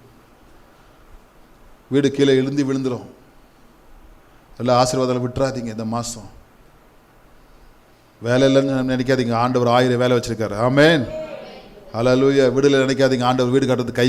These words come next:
கொடுத்துருக்காரு. அந்த காலத்துலலாம் பத்து பேர் சேர்ந்து ஒரு வீடு கட்டுவாங்களாம். மேஸ்திரியே இல்லை, அவங்களே ஒரு இடம் இருக்கும், டக்குன்னு செ-, செங்கல் எடுத்து வந்து அவங்களே கட்டி, அவங்களே ஒரே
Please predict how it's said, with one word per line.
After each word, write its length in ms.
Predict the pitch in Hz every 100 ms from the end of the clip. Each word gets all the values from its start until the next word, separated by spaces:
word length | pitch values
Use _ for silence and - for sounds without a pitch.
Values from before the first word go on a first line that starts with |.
| 120
கொடுத்துருக்காரு. 480 | 117 113 113 104 95 - - - - - - - -
அந்த 100 | 110 117
காலத்துலலாம் 720 | 131 131 143 143 135 147 135 - - -
பத்து 160 | 123 139
பேர் 140 | 135 139
சேர்ந்து 180 | 139 127
ஒரு 80 |
வீடு 120 | 131 135
கட்டுவாங்களாம். 520 | 131 113 110 104 92 - - - - - - - - _ - - - - 120
மேஸ்திரியே 400 | 160 170 180 165
இல்லை, 120 | 143 120 113
அவங்களே 280 | 143 180 190
ஒரு 80 | 147
இடம் 140 | 147
இருக்கும், 260 | 143 147 170 -
டக்குன்னு 300 | 131 139 143 127 113
செ-, 120 | 117
செங்கல் 200 | 135 131
எடுத்து 160 | 135 135
வந்து 140 | 139
அவங்களே 260 | 131 143 165 156
கட்டி, 160 | - 151
அவங்களே 220 | 135 143 131 117 117 - 127
ஒரே 120 | 147